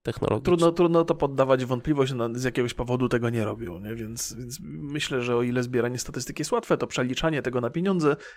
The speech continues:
Speaker 2: nie tyle jest trudne technicznie, co być może jest dla nich jakoś tam, jak-, jakimś tam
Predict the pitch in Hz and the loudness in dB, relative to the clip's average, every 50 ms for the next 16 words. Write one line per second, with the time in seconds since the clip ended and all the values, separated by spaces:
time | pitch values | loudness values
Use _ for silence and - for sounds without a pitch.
0 | _ _ - 139 127 - 226 220 196 147 123 120 - - - 143 131 120 110 101 | _ _ -6 -6 -2 0 2 4 4 4 4 0 -2 -2 0 0 2 2 0 0
1 | - 107 - - - 123 - - - 269 269 - - 302 240 226 226 - - 226 | -2 -4 -4 -4 -6 -8 -6 -4 -4 -4 -2 -2 -2 -2 -2 -4 -6 -4 -2 -2
2 | 214 190 180 175 156 127 120 120 117 113 117 120 117 110 110 - - - 95 - | 0 2 4 2 4 2 0 0 0 -2 -2 -2 -2 -2 -4 -4 -6 -10 -8 -8
3 | - 98 92 98 101 113 113 101 107 110 107 95 104 110 - - 123 107 - - | -8 -8 -8 -10 -10 -10 -8 -8 -8 -8 -6 -8 -8 -8 -8 -10 -10 -10 -8 -10
4 | - - - - 82 98 | -10 -10 -12 -12 -12 -12